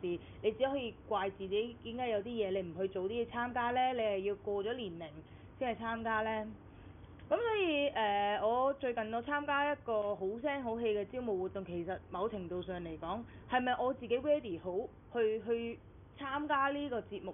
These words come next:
呢？或者呢個活動呢？誒，唔係㗎，<laughs> 好老實唔係㗎，只不過就，就嚟爆煲啫嘛，個年齡就嚟過啦嘛，噉咪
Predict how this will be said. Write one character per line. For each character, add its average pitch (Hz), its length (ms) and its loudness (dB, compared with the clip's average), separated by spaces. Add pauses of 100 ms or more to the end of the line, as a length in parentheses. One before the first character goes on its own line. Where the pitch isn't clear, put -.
呢？ 240 220 0
或 202 100 0
者 202 140 -2
呢 277 200 -4
個 233 120 2
活 196 140 0
動 190 260 -4
呢？ 233 160 -2 (1700)
誒， 190 600 2 (1000)
唔 190 140 -8
係 202 260 4
㗎， 214 260 6 (300)
<laughs> - 240 0
好 294 160 4
老 339 120 10
實 262 300 6
唔 247 140 -4
係 247 300 4
㗎， 269 240 4
只 285 80 -6
不 370 100 -2
過 294 260 6 (380)
就， 233 200 4
就 - 160 -2
嚟 214 200 2
爆 240 220 0
煲 285 180 2
啫 285 100 2
嘛， 269 120 2
個 233 80 0
年 220 160 -2
齡 180 320 -4
就 208 80 0
嚟 180 160 0
過 226 260 4
啦 254 100 4
嘛， 226 320 0
噉 220 100 -6
咪 240 360 2